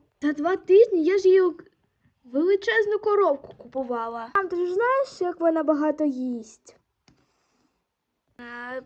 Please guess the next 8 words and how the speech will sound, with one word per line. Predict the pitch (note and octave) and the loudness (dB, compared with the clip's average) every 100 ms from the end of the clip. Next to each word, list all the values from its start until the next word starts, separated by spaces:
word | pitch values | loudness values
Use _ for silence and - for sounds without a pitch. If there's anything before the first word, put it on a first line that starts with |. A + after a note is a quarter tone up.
| - | -18
потім | - D4+ B3 A#3 A#3 | -18 -16 -16 -18 -20
купимо. | _ B3 A#3+ A3+ A#3+ _ _ _ _ _ _ _ D4 _ | _ -20 -20 -20 -20 _ _ _ _ _ _ _ -20 _
До | D#4 | -16
речі, | D4 C4+ B3+ | -12 -12 -10
до | B3 B3+ | -6 -4
нас | A#3+ D#4 | -4 -4
сьогодні | G#4+ G#4 G4+ F4+ | -4 -2 -2 -4
приїжджає | D#4+ D4 C#4 B3+ C4 C#4 D#4+ F#4 G4+ | -4 -6 -6 -6 -2 0 0 -2 -2